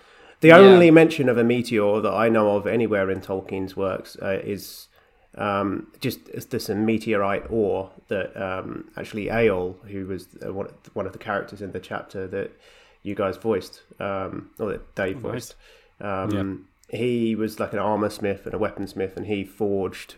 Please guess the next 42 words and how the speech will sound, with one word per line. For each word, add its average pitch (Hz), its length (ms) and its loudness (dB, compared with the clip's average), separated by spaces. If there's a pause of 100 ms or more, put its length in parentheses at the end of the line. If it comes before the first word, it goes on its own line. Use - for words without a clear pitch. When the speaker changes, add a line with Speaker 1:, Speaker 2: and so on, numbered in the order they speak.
(120)
Speaker 1:
weapons 95 360 -8
and 95 120 -4
armor 92 340 -4
with - 140 -20
this - 180 -12
meteorite 92 600 -8
ore, 92 320 -6 (640)
um, 95 680 -8
which - 400 -14
the 123 180 -6
only 131 320 2
place 127 340 0
Speaker 2:
It's - 140 -14
black, 131 380 0
wasn't 127 240 0
it? 135 60 2
Speaker 1:
Yeah, 123 280 8
it's 107 180 -2
a 120 80 -2
black, 127 400 0
it's 120 140 -12
called, 120 180 -4
uh, 113 200 2
Galvorn, 107 720 0
he 101 140 -10
calls 92 320 -8
it. 95 220 -8
It's - 120 -20
his, 95 240 -10
um, 92 200 -6
kind 95 200 -10
of 90 220 -12 (720)
alloy 95 460 -4
that 92 180 -6
he, 95 140 -8 (140)
he 107 140 -16
creates. 92 420 -8
It's - 140 -20
like 92 140 -18
a 101 40 -16
black 95 340 -8
metal. - 440 -14